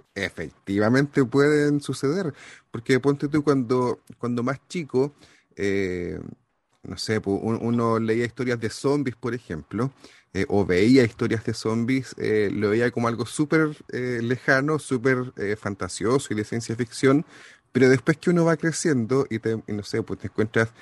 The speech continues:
eh, con historias como la de, no sé,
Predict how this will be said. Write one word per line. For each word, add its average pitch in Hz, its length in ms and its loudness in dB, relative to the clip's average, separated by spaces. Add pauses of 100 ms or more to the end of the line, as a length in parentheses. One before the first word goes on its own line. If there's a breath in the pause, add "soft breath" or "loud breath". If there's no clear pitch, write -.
(420 loud breath)
eh, 92 500 2
con 101 140 -2
historias 101 380 -4
como 101 260 -4
la 95 140 -2
de, 82 640 -4 (800)
no - 160 -14
sé, 80 420 -10